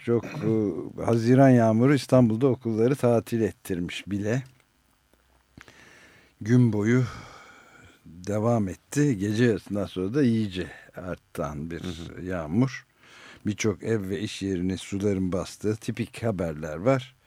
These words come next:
Speaker 1: Trafikte aksamalar, ara-, yolda kalan araçlar ve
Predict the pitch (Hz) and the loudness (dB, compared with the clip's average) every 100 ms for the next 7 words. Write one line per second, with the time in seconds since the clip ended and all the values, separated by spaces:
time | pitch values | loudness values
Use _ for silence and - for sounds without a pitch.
0 | _ _ - - - - 123 120 107 - | _ _ -20 -20 -18 -2 -2 -2 -6 -2
1 | 87 - - 87 90 120 131 101 101 87 | -4 -4 -6 -4 0 0 0 -2 -4 -4
2 | 101 107 98 98 - 92 82 71 87 78 | -2 -2 -2 -4 -4 -4 -4 -4 -6 -6
3 | - 143 147 107 98 | -2 0 0 0 -2